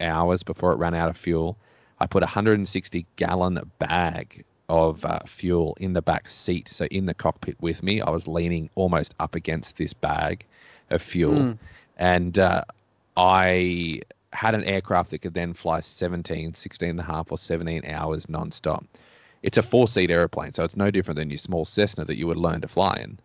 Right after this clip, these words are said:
Speaker 1: I took off from Sydney. I headed northeast over the Pacific Ocean, so a whole number of stops, island hopping, grabbing fuel everywhere I could.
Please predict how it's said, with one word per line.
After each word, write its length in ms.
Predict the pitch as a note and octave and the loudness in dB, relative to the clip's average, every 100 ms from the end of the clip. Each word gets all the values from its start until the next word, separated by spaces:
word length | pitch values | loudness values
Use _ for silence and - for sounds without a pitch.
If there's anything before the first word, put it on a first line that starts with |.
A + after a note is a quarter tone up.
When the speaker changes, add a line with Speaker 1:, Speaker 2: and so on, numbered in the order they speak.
| _ _ _ _ _ _ - | _ _ _ _ _ _ 0
Speaker 1:
I 140 | G2+ | 2
took 200 | - G#2 | 4 4
off 140 | G#2 G#2 | 4 2
from 160 | G2 | -6
Sydney. 320 | - F#2+ F#2+ | -4 -6 -4
I 60 | F2 | -4
headed 260 | F2+ F2+ E2+ | -2 -2 -2
northeast 640 | F2 F2 - F2+ A2 - - | -2 -2 0 -2 -2 -6 -4
over 240 | E2+ E2 | -2 -2
the 120 | D#2+ | -8
Pacific 440 | - F2+ E2+ E2+ D2+ | -10 -8 -8 -4 -4
Ocean, 280 | D2+ D#2 | -4 -6
so 120 | D2 E2 | -4 -4
a 60 | |
whole 180 | - G#2+ | 2 2
number 260 | A2 G2 E2 | 2 0 -2
of 80 | |
stops, 400 | - - E2 - - | -2 -2 -2 -2 -6
island 400 | E2 E2 E2+ E2 | -2 0 0 0
hopping, 360 | E2 - E2+ | -2 -2 -4
grabbing 340 | E2 - E2+ E2+ | -2 -2 -2 -6
fuel 420 | - E2+ E2+ E2+ | -6 -2 0 -2
everywhere 360 | E2 E2+ E2+ | -2 2 2
I 80 | D#2+ | 2
could. 360 | - - E2 | -2 -2 -2